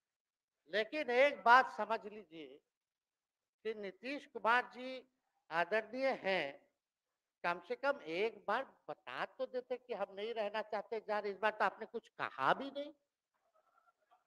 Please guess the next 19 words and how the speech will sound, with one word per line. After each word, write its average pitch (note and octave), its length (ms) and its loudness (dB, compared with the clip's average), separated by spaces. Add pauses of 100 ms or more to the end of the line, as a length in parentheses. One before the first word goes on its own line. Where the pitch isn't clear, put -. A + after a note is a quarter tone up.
(140)
अरे C#4+ 160 6
भाई, D4+ 140 8
हम D#4+ 160 8
मुख्यमंत्री, C#4 840 -2
उप C#4 140 -8
मुख्यमंत्री, A#3+ 760 -4
आप B3 300 4 (520)
मुख्यमंत्री B3+ 720 0
हैं, F#3+ 160 -4
सबसे - 400 0
बड़ा C4+ 260 6 (120)
दल C#4 180 4 (120)
हमारा G3 420 12
है, C#3 380 4 (800)
कम F#3 140 0
से - 160 -16
कम C4 240 -2
एक B3 140 -2
बार C#4+ 220 4